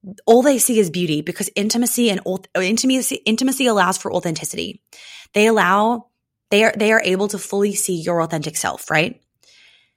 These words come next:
And your authenticity can never be ugly.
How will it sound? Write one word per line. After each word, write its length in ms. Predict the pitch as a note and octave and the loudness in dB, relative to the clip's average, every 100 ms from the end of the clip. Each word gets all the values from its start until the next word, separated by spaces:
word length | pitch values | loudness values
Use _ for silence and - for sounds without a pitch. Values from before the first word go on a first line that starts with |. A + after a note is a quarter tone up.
| _ _ A3 | _ _ 2
And 320 | G#3 G3+ G3+ - _ _ _ _ _ _ - | 4 4 -2 -8 _ _ _ _ _ _ -10
your 340 | F#3+ G3+ A3+ | 2 6 6
authenticity 720 | G#3+ G#3+ F3+ - F#3+ E3 D#3+ | 4 0 -4 -4 -6 -4 -4
can 180 | D#3+ F3 | -4 -4
never 220 | E3 D#3+ | -2 -2
be 140 | D#3 - | -4 -8
ugly. 400 | D#3+ - E3+ | -8 -10 -10